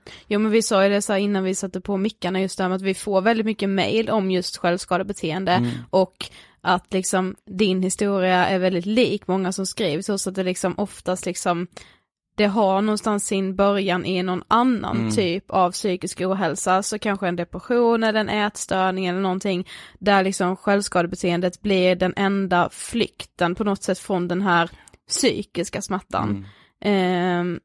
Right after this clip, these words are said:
Speaker 1: jag vet att du sa i någon intervju också så att om du liksom typ river dig eller slår dig idag så gör ju det ont,
Speaker 2: Ja.
Speaker 1: men att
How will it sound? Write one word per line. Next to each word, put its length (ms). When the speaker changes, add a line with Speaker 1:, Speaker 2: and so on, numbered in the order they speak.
Speaker 1:
jag 160
vet 160
att 100
du 100
sa 280
i 40
någon 160
intervju 400
också 240
så 100
att 280
om 140
du 160
liksom 260
typ 220
river 480
dig 140
eller 120
slår 460
dig 280
idag 480
så 120
gör 140
ju 80
det 200
ont, 580
Speaker 2:
Ja. 120
Speaker 1:
men 340
att 160